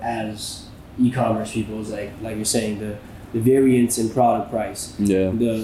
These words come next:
Speaker 1: the, the, I guess the unorganized, just, like, tracking and all of that for the customer and the, a-, a-, and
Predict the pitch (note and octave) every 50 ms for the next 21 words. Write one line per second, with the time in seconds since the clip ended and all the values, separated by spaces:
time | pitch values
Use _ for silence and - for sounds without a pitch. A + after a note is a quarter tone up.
0 | A2 A2+ A2 G2+ - A2+ A2+ G#2 G2 - - - - - - - - A2 A#2 A#2+
1 | A#2 - - C3 A#2 A#2 - - A#2+ B2 A#2+ A#2+ A#2+ A2+ A#2 A2+ A2+ A2+ A2 A2
2 | G#2+ - A#2 A2 - A2+ G#2+ - - - C3+ B2 A#2+ B2 - - A2+ G#2+ G#2 G#2+
3 | G#2+ G#2+ - A2+ A2 A2 A2 G#2+ A2 G#2+ G#2 G#2+ - A#2 A2+ G#2+ - - B2+ B2+
4 | - - B2 A#2 A#2 A2+ A2+ A#2 A#2 A2+ A2 A2+ A2 A2 G#2 G#2 - - - -
5 | - - - - - - A#2+ - - B2 C3 - - C3 C3+ C#3 C3 B2 A#2 A2
6 | A2 G#2+